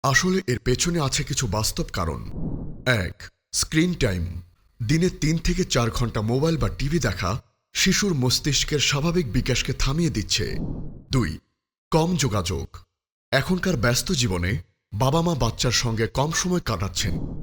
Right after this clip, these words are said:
তিন, শহরের পরিবেশ। খেলার জায়গা নেই,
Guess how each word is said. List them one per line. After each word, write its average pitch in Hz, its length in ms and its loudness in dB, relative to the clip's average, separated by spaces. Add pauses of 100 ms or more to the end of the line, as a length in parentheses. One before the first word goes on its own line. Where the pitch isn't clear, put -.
(140)
তিন, - 320 0 (540)
শহরের 175 440 2
পরিবেশ। 90 640 -2 (640)
খেলার 170 340 2
জায়গা 107 320 0
নেই, 98 200 0